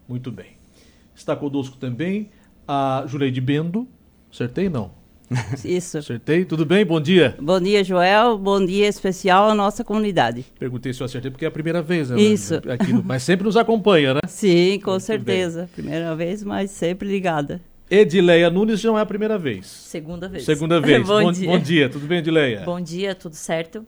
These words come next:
Speaker 3: Bom dia à nossa comunidade, né?
Speaker 1: Isso. Antes de mais nada, de renovar o convite, eu já vou mostrar pra quem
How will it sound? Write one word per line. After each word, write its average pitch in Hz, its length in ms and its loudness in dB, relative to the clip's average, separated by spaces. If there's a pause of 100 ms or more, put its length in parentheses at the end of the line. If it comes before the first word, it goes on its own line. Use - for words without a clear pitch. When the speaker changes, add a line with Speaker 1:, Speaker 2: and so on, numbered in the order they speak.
Speaker 3:
Bom 165 140 -10
dia 160 140 -8
à - 20 -6
nossa 165 220 -12
comunidade, 160 720 -12
né? 202 180 -10 (220)
Speaker 1:
Isso. 127 520 -10 (400)
Antes 240 280 0
de 185 80 -6
mais 147 260 -4
nada, 175 260 -4
de 139 120 -6
renovar 139 360 -6
o 127 60 -6
convite, 143 380 -10
eu 156 80 -6
já 147 80 -2
vou 143 160 -4
mostrar 131 420 -6
pra 123 180 -14
quem 123 680 -10